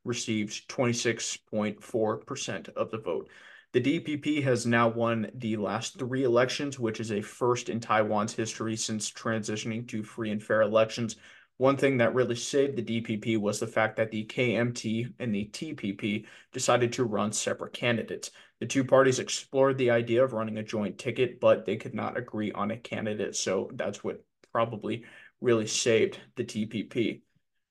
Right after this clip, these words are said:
For the legislative elections, no party won an outright majority of fifty-seven seats or more.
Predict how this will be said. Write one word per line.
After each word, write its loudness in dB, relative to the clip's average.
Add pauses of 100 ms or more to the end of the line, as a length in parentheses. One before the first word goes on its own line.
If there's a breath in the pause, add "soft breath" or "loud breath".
For 2
the 2
legislative 4
elections, 0
no 0
party 4
won 2
an -2
outright 2
majority 0
of -2
fifty-seven -2
seats -4
or -4
more. 2